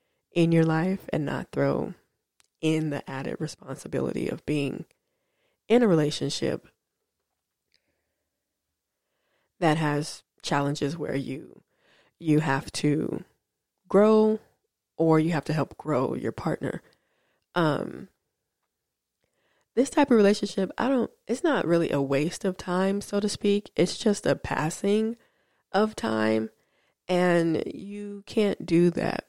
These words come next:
successfully with a good guy. So honestly, I mean, <laughs> I mean, you know, sometimes, you know, players fuck up too.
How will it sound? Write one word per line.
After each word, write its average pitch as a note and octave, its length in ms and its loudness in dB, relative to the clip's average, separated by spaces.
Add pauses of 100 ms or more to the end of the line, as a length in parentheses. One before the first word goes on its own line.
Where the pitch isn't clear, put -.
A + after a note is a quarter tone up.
(140)
successfully - 840 -2
with C3+ 340 -2
a C3+ 80 -4
good C3 260 -2
guy. - 340 -4 (1040)
So F3+ 400 2
honestly, G#3+ 480 -6 (240)
I G3+ 80 0
mean, A#3 340 6
<laughs> - 1500 -20
I B3+ 120 0
mean, B3 380 2
you B3+ 120 -2
know, A3 220 2
sometimes, G3 640 0
you F3+ 120 -8
know, D#3+ 280 -6 (800)
players F3+ 380 2
fuck - 260 -4
up - 180 -6
too. - 320 -2